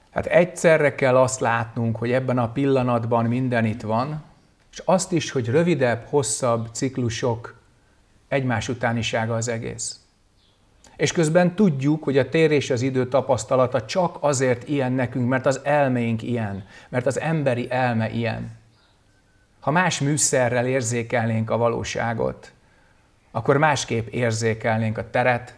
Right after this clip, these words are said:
az időt, a jelenségeket, a karmát, mindent. De mi ezek vagyunk, az öt szkanda vagy öt személyiség építő, ahogy olvashatod a Szívszutrában. Tehát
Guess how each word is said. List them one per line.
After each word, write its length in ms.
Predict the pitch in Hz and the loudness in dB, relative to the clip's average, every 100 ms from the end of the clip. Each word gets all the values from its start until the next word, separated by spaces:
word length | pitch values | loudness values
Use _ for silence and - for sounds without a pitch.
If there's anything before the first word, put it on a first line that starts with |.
| _ | _
az 200 | - 101 | -12 -8
időt, 480 | 117 113 117 113 113 | -6 -4 -2 -4 -8
a 120 | - | -6
jelenségeket, 960 | 110 113 107 107 110 107 101 107 107 - | -2 -2 -2 -4 -4 -4 -4 -6 -6 -12
a 120 | - | -14
karmát, 640 | - 110 107 101 101 - - _ _ _ | -6 -4 -2 -4 -8 -14 -20 _ _ _
mindent. 540 | - 107 98 98 - - _ _ _ _ _ _ _ _ _ _ _ | -6 -4 -4 -8 -14 -20 _ _ _ _ _ _ _ _ _ _ _
De 160 | 113 107 | -2 2
mi 480 | 139 214 214 - - | 4 4 2 -6 -4
ezek 380 | 147 135 123 113 | 0 2 0 -2
vagyunk, 480 | 120 113 110 101 - - - - - | -2 -2 -4 -8 -16 -20 -20 -20 -12
az 200 | 151 - | -6 -4
öt 180 | - 160 | 0 0
szkanda 580 | - - 147 143 139 117 | 0 -2 0 0 0 0
vagy 200 | 117 117 | 0 -2
öt 260 | 139 135 - | -2 -4 -6
személyiség 960 | - 135 127 117 113 - 120 113 113 123 | -8 -4 -2 -2 -2 -4 -4 -4 -4 -4
építő, 880 | 120 117 110 110 127 113 101 - - - _ | -4 -2 -4 -4 -2 -2 -2 -6 -20 -20 _
ahogy 320 | 123 117 113 - | -4 -4 -4 -4
olvashatod 600 | 123 117 110 - 113 117 | 0 2 0 -2 -4 -2
a 80 | 110 | -4
Szívszutrában. 920 | 127 113 - 113 120 57 60 62 123 - _ _ _ _ _ _ _ _ _ _ _ _ _ _ _ _ _ - | -4 -8 -8 -10 -4 -4 -4 -8 -10 -20 _ _ _ _ _ _ _ _ _ _ _ _ _ _ _ _ _ -10
Tehát 240 | 110 - | -10 -8